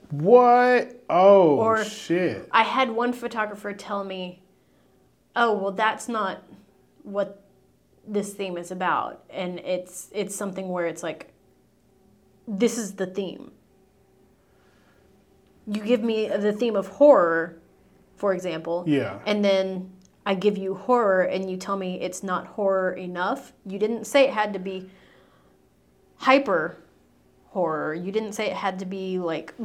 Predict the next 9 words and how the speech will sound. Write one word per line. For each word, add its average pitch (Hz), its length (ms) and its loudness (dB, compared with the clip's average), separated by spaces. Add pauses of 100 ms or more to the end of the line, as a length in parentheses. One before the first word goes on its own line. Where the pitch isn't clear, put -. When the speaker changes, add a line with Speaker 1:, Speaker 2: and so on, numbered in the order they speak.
Speaker 2:
gore. 170 640 4 (220)
You 156 100 0
Speaker 1:
Yeah. 170 80 6
Speaker 2:
didn't 160 140 2
say 226 200 0
it 214 100 -4
had 202 220 -4
to 190 60 -6
be 185 540 -6